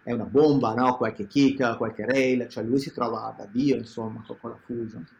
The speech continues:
Così, per, per dire, faccio un esempio, no? Che è una tavola freeride molto old school, perché ha un shape che è veramente anni, anni novanta al cento per cento,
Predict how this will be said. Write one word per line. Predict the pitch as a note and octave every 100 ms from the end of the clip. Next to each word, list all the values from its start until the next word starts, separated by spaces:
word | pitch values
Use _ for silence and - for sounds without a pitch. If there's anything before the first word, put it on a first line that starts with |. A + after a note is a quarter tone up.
| _ _ _ _ _ _
Così, | B2 A#2+
per, | -
per | - G3
dire, | B2 B2
faccio | C3 B2 D3
un |
esempio, | A#2 C#3 C#3+ - G#2+
no? | A#2+
Che | - A2
è |
una | G#2+
tavola | - A#2 A2
freeride | - A#2+ A#2 A#2 A#2+ A#2+ A#2+ - - C#3
molto | C#3 C#3
old | A#2+
school, | - C#3 C3 B2 B2+
perché | A#2+ F#2+
ha | G#2+
un | G2+
shape | - A#2 A2 G#2
che | -
è | G#2
veramente | G#2 A#2 A2+
anni, | A2+ A3 A2 A2+ - _
anni | A2+ A2+
novanta | A2+ G#2+ A2 A2 A2
al |
cento | - G#2+ G#2
per | A2+
cento, | G#2+ A#2+ A2 G#2+